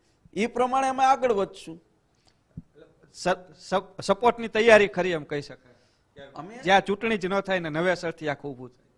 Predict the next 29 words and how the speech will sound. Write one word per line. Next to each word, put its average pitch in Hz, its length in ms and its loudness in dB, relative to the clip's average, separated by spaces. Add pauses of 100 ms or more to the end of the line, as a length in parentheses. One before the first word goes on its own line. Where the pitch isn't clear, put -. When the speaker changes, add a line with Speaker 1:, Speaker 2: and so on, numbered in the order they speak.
(360)
Speaker 1:
અમે 180 540 -6 (1700)
કઈ 170 200 4
રીતે 185 280 -4
અમારી 175 320 0
પાસે 165 340 -4
પ્રપોઝલ 160 640 -2
આવે 160 240 0
છે, 160 220 -6
એમાં 143 260 -6 (100)
શેમાં 170 440 4
અમને 180 260 2
ફાયદો 175 560 0
છે? 160 200 -2 (1080)
સુરેશભાઈ, 185 800 2 (560)
જયેશભાઈ 175 520 0
મારા 175 240 0
અંગત 175 360 -2
મિત્ર 180 340 -4
છે, 160 120 -2
પણ 170 160 -6
હું 175 180 -6
કોંગ્રેસનો 180 540 -2
આગેવાન 185 540 2
છું. 131 240 -8 (340)
હું 180 180 -2
મારી 190 220 2
પાર્ટીનો 202 680 0
ફાયદો 185 460 4
વિચારું 143 540 0